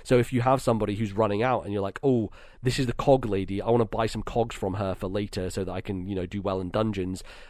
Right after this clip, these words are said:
I don't want her to disappear, so I'm gonna give her a meteor dust, and that will extend her lifespan." Also gives them an extra heart, basically. So it's like a Stardew Valley heart system where every character has four hearts, everyone starts at one,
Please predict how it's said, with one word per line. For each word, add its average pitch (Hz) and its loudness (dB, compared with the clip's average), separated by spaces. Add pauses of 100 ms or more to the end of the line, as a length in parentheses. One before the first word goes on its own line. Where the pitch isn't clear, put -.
(120)
I 120 0
don't 139 6
want 120 4
her 123 4
to 110 2
disappear, 117 2
so 117 2
I'm 113 2
gonna 110 2
give 123 2
her 104 0 (420)
a 117 -4
meteor 127 2
dust, 98 -2
and 123 2
that 113 4
will 117 0
extend 110 -2
her 107 -2
lifespan." 101 0 (360)
Also 147 8
gives 131 2
them 120 2
an 120 0
extra 113 0
heart, 123 0
basically. 170 2 (140)
So 156 6
it's 139 6
like 147 6
a 147 2
Stardew 135 6
Valley 117 6
heart 120 2
system 147 4
where 113 4
every 117 2
character 113 2
has 110 -2
four 117 -2
hearts, 107 -2 (200)
everyone 120 4
starts 110 2
at 101 -4
one, 101 2